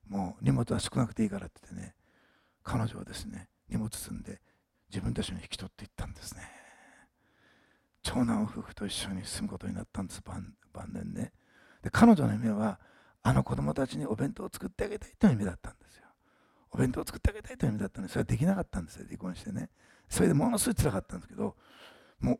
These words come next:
大人になった長男夫婦にね、どっちもトラックに行くからね、毎日お弁当を手作りで作ってあげて、長男夫婦に持たせて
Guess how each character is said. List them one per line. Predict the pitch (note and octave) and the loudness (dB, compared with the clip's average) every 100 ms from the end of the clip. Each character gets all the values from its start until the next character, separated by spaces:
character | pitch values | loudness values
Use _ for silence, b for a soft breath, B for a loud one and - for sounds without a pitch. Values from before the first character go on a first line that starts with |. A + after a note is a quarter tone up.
| - B2 | 0 2
大 | |
人 | C#3 C3 | 6 8
に | |
な | C3 | 6
っ | - - | 4 4
た | A#2+ - | 4 4
長 | A#2+ | 0
男 | A#2+ A#2 A#2 A2+ - b b - | 2 2 2 -2 -14 b b -4
夫 | C3+ | 0
婦 | - | 0
に | G3 | 0
ね、 | F3+ F3 b b | 0 0 b b
ど | B2+ | 0
っ | |
ち | C3 - | 2 0
も | A#2 - _ | 0 0 _
ト | - | 0
ラ | B2+ | 0
ッ | |
ク | - | 2
に | A2 | -2
行 | - | -2
く | |
か | - - | -2 -4
ら | F2 | -2
ね、 | - b b b b b | -2 b b b b b
毎 | - D#3 B3 A#3 | 6 6 6 0
日 | G#3+ | 0
お | E3+ | 2
弁 | B2 G#2 | 2 0
当 | B2+ | 0
を | A#2+ | -2
手 | A#2 | -2
作 | A#2 | -2
り | A2 | 0
で | G#2+ | -2
作 | - - | -2 -6
っ | |
て | - | -6
あ | G#3+ | -6
げ | A3 | -4
て、 | G#3 A3 - | -2 -4 -4
長 | - G3+ | -4 -2
男 | G2 F#2+ | -2 -4
夫 | - | -8
婦 | G2+ | -8
に | |
持 | E2+ E2 | -10 -8
た | F#2 | -8
せ | - | -8
て | - | -10